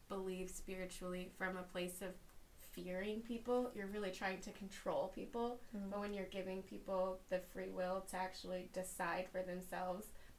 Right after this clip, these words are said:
Speaker 1: and to experience religion, I don't even really like the word religion, to experience God for themselves, it's birthed from love.
Speaker 2: Yeah.
Speaker 1: So I totally understand not wanting to sit in spaces where people try to scare you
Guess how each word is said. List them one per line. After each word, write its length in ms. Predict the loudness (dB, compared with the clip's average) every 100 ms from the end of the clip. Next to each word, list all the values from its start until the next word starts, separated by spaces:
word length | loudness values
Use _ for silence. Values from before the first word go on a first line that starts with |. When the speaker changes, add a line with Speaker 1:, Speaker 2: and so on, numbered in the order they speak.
| -4
Speaker 1:
and 120 | -4
to 120 | 0 -2
experience 800 | -2 -2 0 0 2 0 0 -2 -4 -6 -14 -14 -14 -14 -14 -12 -4
religion, 680 | 0 0 2 4 4 2 -4 -10 -14 -10 -2
I 60 | 2
don't 100 | 4
even 140 | 4 2
really 140 | 2
like 200 | 0 0
the 60 | -2
word 180 | -2 -2
religion, 300 | -2 -2 -2 -4 -6 -4
to 100 | 0
experience 560 | 0 2 2 2 2 -2 -6 2
God 360 | 4 6 4 2 0
for 120 | 0
themselves, 640 | 2 2 0 0 2 2 0 -6 -16 -6
it's 180 | -4 -2
birthed 320 | 2 2 2
from 260 | -2 -4 -2
love. 320 | 2 2 2 0 -8 -8 2
Speaker 2:
Yeah. 200 | 6 8 8
Speaker 1:
So 40 | 6
I 160 | 2 0
totally 540 | -2 -4 -2 0 0 0
understand 680 | 0 0 -2 -2 0 0 -2
not 180 | -2 -2
wanting 240 | 0 -2
to 120 | -4 -4
sit 240 | 0 0
in 80 | -2
spaces 480 | -4 -2 -2 -2 -2
where 120 | -2
people 260 | -2 -4 -4
try 200 | -2 -2
to 80 | -2 -6
scare 280 | 2 2 4
you 380 | 2 4 4